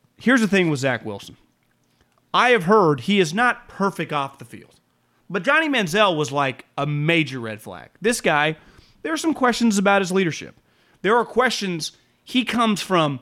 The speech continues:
super wealth. And I think there is a stigma around him that he kinda was this cocky guy that didn't get along with everyone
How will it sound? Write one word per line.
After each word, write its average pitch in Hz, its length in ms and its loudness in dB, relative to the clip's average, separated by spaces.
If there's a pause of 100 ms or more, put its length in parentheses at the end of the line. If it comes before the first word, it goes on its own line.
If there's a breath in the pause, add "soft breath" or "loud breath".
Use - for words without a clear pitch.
(180)
super 196 580 2
wealth. 147 460 2 (580 soft breath)
And 170 160 0
I 185 120 2
think 180 220 -4
there 185 220 2
is 160 200 -4
a 151 480 -2
stigma 202 640 0
around 156 340 0
him 170 100 -2
that 190 120 -2
he 190 60 -6
kinda 233 400 0
was 202 360 4
this 185 180 0
cocky 190 460 -2
guy 175 260 2
that 160 80 -4
didn't 208 200 -2
get 226 120 2
along 247 420 2
with 196 140 2
everyone 156 600 0